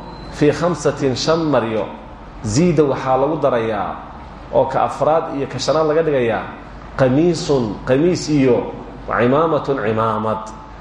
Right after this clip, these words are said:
cimaamadaasoo taxtahunna lafaa'iftii ka hoosaysa. Wa in kuffinat haweenaydii haddii lagu kafno fii khamsatin shan maryo,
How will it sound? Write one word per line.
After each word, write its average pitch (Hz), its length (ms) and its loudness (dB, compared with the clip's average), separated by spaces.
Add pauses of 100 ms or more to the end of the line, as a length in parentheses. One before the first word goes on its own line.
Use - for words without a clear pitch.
(140)
cimaamadaasoo 135 760 2
taxtahunna 139 640 0
lafaa'iftii 123 600 0
ka 131 120 2
hoosaysa. 104 580 0 (1000)
Wa 139 100 6
in 160 100 4
kuffinat 165 580 4 (480)
haweenaydii 170 500 6
haddii 156 200 4
lagu 170 200 4
kafno 127 520 -2 (420)
fii 143 140 4
khamsatin 156 560 0
shan 175 220 0
maryo, 123 380 0